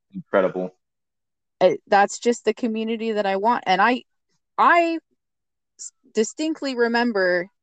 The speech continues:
Speaker 2: coming to Alaska and people offering to help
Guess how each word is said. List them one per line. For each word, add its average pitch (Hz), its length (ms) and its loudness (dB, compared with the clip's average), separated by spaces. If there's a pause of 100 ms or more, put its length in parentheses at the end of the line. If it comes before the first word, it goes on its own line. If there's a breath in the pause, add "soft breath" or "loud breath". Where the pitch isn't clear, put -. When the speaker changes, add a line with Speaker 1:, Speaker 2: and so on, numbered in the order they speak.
(500)
Speaker 2:
coming 240 340 0
to 214 320 -4 (200)
Alaska 190 720 2 (100)
and 175 240 -6
people 220 380 -4
offering 208 480 0
to 196 100 -6
help 202 300 -2